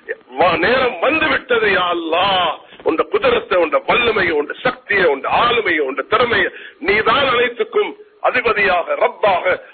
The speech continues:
ரப்புஸ் ஸமாவாத்தி வல் அர்த், வான பூமியுடைய ரப்பாக இருக்கிறாய் என்பதை நாம் ஏற்றுக்கொண்டோம்" என்று சொல்வதற்குரிய நேரம் வந்துவிட்டது என்பதை எல்லோரும் நாங்க உறுதியாக முதலாவது முஸ்லிம்களாகிய நாங்க சொல்ல வேண்டும். அல்லா இடத்துல,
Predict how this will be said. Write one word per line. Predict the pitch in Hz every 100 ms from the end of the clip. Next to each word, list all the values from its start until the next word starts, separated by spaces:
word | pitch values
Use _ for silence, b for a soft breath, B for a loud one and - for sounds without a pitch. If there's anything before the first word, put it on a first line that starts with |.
| -
ரப்புஸ் | 220 - 247 -
ஸமாவாத்தி | 202 202 277 233 214 214
வல் | 165 156 -
அர்த், | 269 - - B -
வான | 160 220 226
பூமியுடைய | 202 247 214 208 165
ரப்பாக | 151 180 190 170
இருக்கிறாய் | 165 202 185 190 156
என்பதை | 170 175 160
நாம் | 127 120 -
ஏற்றுக்கொண்டோம்" | 175 - 320 - 185 170 160
என்று | 139 131 143 - B B
சொல்வதற்குரிய | - 214 240 226 - 160 147 -
நேரம் | 208 196
வந்துவிட்டது | 151 208 190 170 156 139 135 104 B -
என்பதை | 185 175 165 143 B B
எல்லோரும் | 185 233 240 220 175
நாங்க | 156 175 156 135 - -
உறுதியாக | 240 196 190 151 135
முதலாவது | 117 120 165 165 139 143 254 - - -
முஸ்லிம்களாகிய | - - 247 196 160 139 - 117
நாங்க | 147 135
சொல்ல | 117 135 127
வேண்டும். | 123 113
அல்லா | 120 123
இடத்துல, | - - -